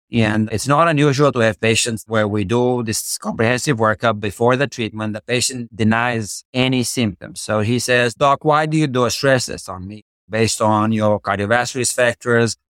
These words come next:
based on this crazy calcium score that the patient has. Sometimes an normal stress test was ordered by an outside physician. Why do you have to go and further assess and do a coronary angiogram?"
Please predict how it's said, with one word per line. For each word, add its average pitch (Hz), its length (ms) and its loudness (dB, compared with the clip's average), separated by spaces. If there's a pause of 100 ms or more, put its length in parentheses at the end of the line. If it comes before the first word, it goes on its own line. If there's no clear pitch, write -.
(180)
based 123 240 2
on 117 140 2
this 107 240 0
crazy 127 380 0
calcium 120 400 0
score 117 340 2
that 101 160 -6
the 92 80 -12
patient 107 380 -2
has. 113 420 0 (320)
Sometimes 135 380 0
an 117 100 2
normal 113 300 0
stress 120 260 2
test 120 140 0
was 101 160 -2
ordered 110 180 0
by 98 120 0
an 101 80 -2
outside 104 360 0
physician. 117 500 -2 (300)
Why 120 220 0
do 127 80 0
you 123 60 4
have 120 100 0
to 117 80 -4
go 117 200 4 (120)
and 107 120 -4
further 120 340 4
assess 110 340 0
and 107 120 -2
do 107 100 -4
a 113 240 -2 (100)
coronary 104 360 0
angiogram?" 104 580 -2